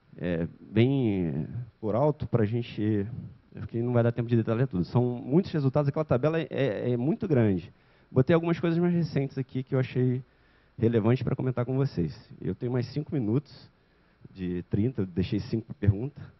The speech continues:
É, então, vou passar rápido aqui. Esse é um resultado interessante. Eu tava conversando, eu já me esqueci o nome do, do rapaz que você me apresentou, no, da Unifesp.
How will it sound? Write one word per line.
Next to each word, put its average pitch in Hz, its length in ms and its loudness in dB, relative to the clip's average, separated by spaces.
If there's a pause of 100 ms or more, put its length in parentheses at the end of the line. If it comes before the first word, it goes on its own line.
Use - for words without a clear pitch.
(720)
É, 104 540 2
então, 131 180 4
vou 180 100 8
passar 185 280 2
rápido - 240 2
aqui. 170 260 0
Esse 196 260 2
é 202 40 0
um 196 40 2
resultado 151 280 0
interessante. 143 500 -4
Eu 135 80 -4
tava 143 180 0
conversando, 131 520 -2
eu 113 100 -4
já 123 100 -2
me 135 60 0
esqueci 139 340 -4
o 127 60 2
nome 120 240 2
do, 113 320 8
do - 1120 -12
rapaz 95 220 -2
que 107 60 -6
você 107 40 -2
me 107 60 -2
apresentou, 101 540 -6
no, 82 160 -10 (180)
da 98 100 -8
Unifesp. 95 480 -6